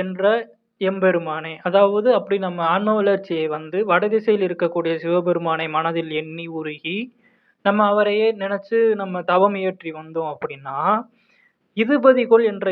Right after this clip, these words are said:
எம்பெருமானே. அதாவது இதுதான் உண்மையிலேயே சிவத்தன்மை அப்படின்றது நமக்கே தெரிய வந்துரும் அப்படின்றது தான், ஆ, இந்த சிவத்தன்மை ஆகிய அந்த இறைத்தன்மை உணர்த்துது அப்படின்ட்டு திருமூலர் ஐயா நமக்கு விளக்கம் சொல்றாங்க.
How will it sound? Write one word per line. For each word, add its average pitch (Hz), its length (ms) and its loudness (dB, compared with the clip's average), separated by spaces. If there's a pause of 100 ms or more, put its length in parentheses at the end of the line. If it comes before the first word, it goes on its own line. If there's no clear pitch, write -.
(100)
எம்பெருமானே. 156 480 -8 (100)
அதாவது 202 280 2 (120)
இதுதான் 247 360 2
உண்மையிலேயே 226 380 4
சிவத்தன்மை 214 560 0
அப்படின்றது 180 460 -2 (120)
நமக்கே 196 340 2 (100)
தெரிய 185 180 0 (100)
வந்துரும் 160 420 -4 (120)
அப்படின்றது 165 600 -2
தான், 254 140 2 (460)
ஆ, 185 80 4 (580)
இந்த 185 240 0
சிவத்தன்மை 196 560 2 (680)
ஆகிய 190 360 0
அந்த 208 220 -2
இறைத்தன்மை 190 480 -2
உணர்த்துது 175 480 -2 (220)
அப்படின்ட்டு 160 460 -2 (100)
திருமூலர் 180 460 0
ஐயா 175 180 0 (380)
நமக்கு 175 340 -2
விளக்கம் 170 320 0
சொல்றாங்க. 143 360 -8